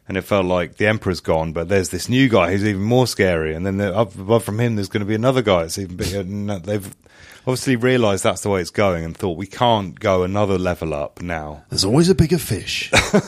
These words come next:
Speaker 2: That's from, that's from episode one.
Speaker 1: We've gotta go back to the original guy,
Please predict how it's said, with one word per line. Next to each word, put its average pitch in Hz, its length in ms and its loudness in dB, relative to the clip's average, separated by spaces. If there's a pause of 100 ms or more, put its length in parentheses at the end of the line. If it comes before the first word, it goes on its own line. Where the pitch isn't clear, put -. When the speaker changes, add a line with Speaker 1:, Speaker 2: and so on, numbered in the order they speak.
(720)
Speaker 2:
That's 139 160 -2
from, 139 280 -2 (180)
that's 117 180 -4
from 117 180 -4
episode 107 380 0
one. 107 240 0
Speaker 1:
We've 117 140 0
gotta 120 200 0
go 110 180 0
back 107 200 0
to - 100 -10
the 107 80 -2
original 95 500 -2
guy, 78 380 -6